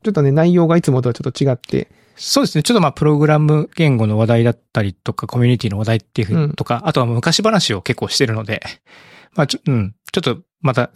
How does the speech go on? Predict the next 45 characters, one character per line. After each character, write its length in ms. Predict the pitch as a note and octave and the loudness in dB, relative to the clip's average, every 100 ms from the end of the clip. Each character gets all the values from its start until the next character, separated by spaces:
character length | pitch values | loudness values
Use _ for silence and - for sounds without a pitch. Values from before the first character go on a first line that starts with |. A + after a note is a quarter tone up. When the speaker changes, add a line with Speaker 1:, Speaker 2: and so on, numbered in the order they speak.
| - | -4
Speaker 2:
少 120 | C3 | -4
し 80 | - | 0
経 180 | C3 A#2 | 0 2
路 40 | |
が 100 | A#2 | 0
違 220 | A2 A2+ | 0 -2
っ 40 | - | -2
た 100 | G#2 | -2
話 220 | A#2 A#2 | -2 -2
に 80 | G#2 | -2
は 40 | |
な 100 | G2+ | -6
っ 20 | |
て 80 | - | -8
ま 100 | G#2 | -8
す 80 | - | -8
け 80 | A2+ | -8
ど 100 | G#2+ | -10
も。 200 | G#2+ - _ _ _ | -12 -16 _ _ _
Speaker 1:
は 180 | - C3+ | -2 -2
い。 120 | C#3+ _ A#2 | -2 _ -10
Speaker 2:
う 20 | |
ん。 160 | G2+ | -4
Speaker 1:
ぜ 140 | D3 B2+ | 0 0
ひ 80 | A#2+ | 0
ぜ 120 | A#2+ | -2
ひ 260 | A#2 A2+ - | -2 -6 -4
聞 100 | B2+ | -2
い 40 | |
て 100 | C3 | 0
ほ 60 | A#2+ | 0
し 20 | |
い 0 | |
な 20 | |
と。 60 | B2+ | 2
Speaker 2:
ま 60 | |
あ、 20 | A#2+ | 4
宮 160 | C#3 | 4
川 120 | G3+ G#3+ | 2 2
さ 80 | |
ん 40 | A3 | 2
が 60 | |
ね、 180 | G#3+ F#3+ - | 2 0 -2
話 260 | C#3+ - | -2 0
が 100 | C3+ | -2